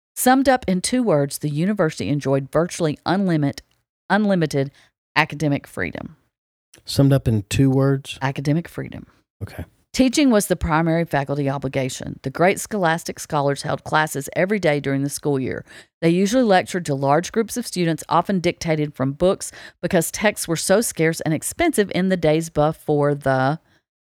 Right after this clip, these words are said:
Speaker 1: printing press. We're long before the printing press, so a lot was read and dictated. Everybody did. At least you didn't have the high price of books, right? 'Cause you
Speaker 2: No,
Speaker 1: couldn't
Speaker 2: you
Speaker 1: buy
Speaker 2: didn't have no
Speaker 1: books.
Speaker 2: textbooks.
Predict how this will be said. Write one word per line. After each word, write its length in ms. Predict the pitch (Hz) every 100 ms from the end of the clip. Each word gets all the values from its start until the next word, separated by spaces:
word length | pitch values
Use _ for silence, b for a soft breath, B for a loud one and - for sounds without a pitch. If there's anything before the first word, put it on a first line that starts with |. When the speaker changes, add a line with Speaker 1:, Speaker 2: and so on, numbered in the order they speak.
| _ _ _
Speaker 1:
printing 400 | - 339 294 185
press. 680 | 147 127 - - - - - _ _ _ _ _ _ _ -
We're 80 | 147
long 240 | 165 196
before 240 | 175 - 151
the 80 |
printing 320 | - 294 294 214
press, 340 | 151 147 165
so 460 | - 175 160 156 - _ _ 147
a 80 |
lot 260 | 156 160 131
was 180 | 156 151
read 240 | 156 151
and 160 | 139 143
dictated. 640 | 196 - 151 135 143 - - _ _ 135
Everybody 420 | 156 143 139 135
did. 140 | 139
At 280 | - - -
least 160 | 294 330
you 80 |
didn't 160 | 285 233
have 200 | 240 196
the 80 | 170
high 180 | 175 160
price 320 | 180 156 -
of 80 | 165
books, 280 | 190 -
right? 220 | 151 196 233
'Cause 160 | 160
you 60 | 170
Speaker 2:
No, 180 | 160 202
Speaker 1:
couldn't 60 | 180
Speaker 2:
you 40 |
Speaker 1:
buy 60 | -
Speaker 2:
didn't 80 | -
have 60 | 143
no 60 |
Speaker 1:
books. 100 | 127
Speaker 2:
textbooks. 600 | 127 110 - 117 143 -